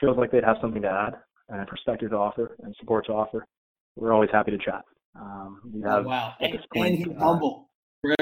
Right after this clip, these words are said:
Speaker 2: for everyone listening, he's also humble. That's fantastic. Um, well, good. So let me ask you just a couple more questions about the company, and then we'll keep, keep moving on. Um, what, what are you finding that the market is demanding? Uh, because you, you seem to have a fairly unique product with,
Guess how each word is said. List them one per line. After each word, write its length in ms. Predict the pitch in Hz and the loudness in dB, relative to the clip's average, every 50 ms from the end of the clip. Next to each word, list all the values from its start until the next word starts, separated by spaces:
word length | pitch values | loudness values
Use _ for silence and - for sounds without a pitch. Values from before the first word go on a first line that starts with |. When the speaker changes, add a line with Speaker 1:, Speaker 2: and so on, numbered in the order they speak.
| 147 - | 2 4
Speaker 2:
for 120 | 147 156 | 6 6
everyone 280 | 165 160 165 156 147 143 | 6 8 6 6 6 6
listening, 380 | 160 151 - - 127 123 110 - | 4 2 2 0 0 -2 0 2
he's 140 | 131 131 131 | 6 6 8
also 300 | 143 147 143 139 143 135 | 8 6 6 4 4 4
humble. 360 | 131 131 139 135 120 107 - - | 4 4 4 2 0 -2 -4 -6
That's 160 | 113 117 117 | -8 -10 -8
fantastic. 600 | - 127 120 117 117 123 117 117 113 - - 98 - _ _ _ _ _ _ _ _ _ _ - | -8 -8 -6 -6 -4 -2 -2 -2 -2 -4 -6 -10 -14 _ _ _ _ _ _ _ _ _ _ 0
Um, 540 | 131 135 135 135 135 131 123 123 - - - _ _ _ _ _ - | 4 4 6 6 4 2 0 -2 -8 -14 -18 _ _ _ _ _ 2
well, 200 | 147 160 165 - | 4 4 6 6
good. 200 | 208 226 175 131 | 6 6 6 6
So 100 | 196 185 | 2 0
let 120 | 202 220 | 0 0
me 60 | 262 | -2
ask 160 | 277 262 - 302 | -2 -2 -2 -2
you 60 | 269 | -2
just 80 | - | 0
a 20 | - | 0
couple 160 | 262 262 302 | 0 0 2
more 140 | 294 285 277 | 0 0 0
questions 280 | 262 233 214 214 202 | 0 -2 -2 -4 -2
about 140 | 196 180 147 | -2 0 0
the 80 | 147 143 | 0 0
company, 520 | - 147 135 131 131 131 127 127 127 120 | 2 2 2 2 2 2 2 2 0 0
and 140 | - 127 123 | -2 -4 -4
then 140 | 123 123 123 | -4 -4 -4
we'll 140 | 120 117 120 | -6 -4 2
keep, 300 | - 156 143 - - - | 2 2 2 2 -2 -8
keep 140 | - 139 127 | -8 -6 -4
moving 200 | 156 147 139 131 | -2 0 0 0
on. 280 | 127 123 123 120 120 120 - - _ _ _ _ _ _ - | 0 0 -2 -4 -6 -10 -14 -20 _ _ _ _ _ _ -2
Um, 460 | 139 143 139 139 135 135 135 - - _ _ _ _ - - - _ _ _ _ _ _ _ _ | 0 2 2 2 2 0 -2 -8 -12 _ _ _ _ -18 -18 -18 _ _ _ _ _ _ _ _
what, 340 | 160 175 247 311 339 277 | -2 2 2 2 2 2
what 120 | - 269 330 | 2 2 2
are 60 | 381 | 4
you 200 | 381 339 269 214 | 6 6 6 6
finding 320 | 190 165 165 170 170 165 | 6 4 4 4 2 2
that 140 | 151 143 117 | 0 0 2
the 80 | - 135 | 0 0
market 420 | 120 117 123 123 131 127 - 139 | 0 0 2 2 2 2 2 2
is 160 | 127 120 113 | 2 0 -2
demanding? 560 | 117 120 113 117 113 113 113 113 110 - - - _ _ _ _ _ - | -4 -6 -6 -6 -6 -6 -8 -8 -10 -12 -14 -18 _ _ _ _ _ -8
Uh, 260 | 110 113 107 104 104 98 | -6 -4 -4 -4 -6 -6
because 320 | - 123 - - 135 123 127 | -8 -6 -2 -2 0 0 0
you, 80 | 160 | 0
you 100 | 147 139 | 0 0
seem 220 | 139 - 196 214 214 | -2 -2 -2 -2 -2
to 160 | 196 180 147 | 2 2 2
have 140 | 143 143 117 | 2 2 -2
a 60 | 117 | -4
fairly 280 | - 160 180 196 165 131 | -4 -2 2 4 6 6
unique 360 | 123 120 123 127 123 - - | 6 4 2 0 0 -2 -4
product 440 | - 123 120 120 120 117 110 - - | -2 0 2 2 4 2 0 -2 -6
with, 120 | 104 101 | -10 -10